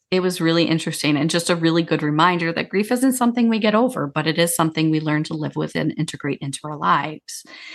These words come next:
And so I'm really excited to share that I decided to do my own collaborative book,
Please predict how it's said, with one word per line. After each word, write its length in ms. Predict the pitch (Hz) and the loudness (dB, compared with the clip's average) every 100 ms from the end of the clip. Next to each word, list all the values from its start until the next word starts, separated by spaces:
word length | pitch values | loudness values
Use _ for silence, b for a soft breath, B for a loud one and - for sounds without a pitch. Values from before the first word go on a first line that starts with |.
| B B - | B B 0
And 340 | 165 160 156 | 4 4 4
so 280 | - 180 160 | 2 2 4
I'm 180 | 156 156 | 2 2
really 280 | 202 254 151 | 2 4 2
excited 480 | - 151 143 156 | -2 -2 -2 -4
to 100 | 160 | -6
share 460 | 156 - 147 147 170 | -6 -4 -4 -4 -6
that 360 | 160 147 147 - B B 160 | -4 -4 -6 -10 B B 0
I 140 | 180 | 0
decided 520 | 202 - 147 143 160 | 0 0 0 0 -4
to 100 | - | -6
do 160 | 160 156 | -6 -4
my 180 | 151 170 | -2 2
own 180 | 254 254 | 2 2
collaborative 520 | 165 147 151 151 - | 2 0 -2 -8 -4
book, 300 | - - | -4 -4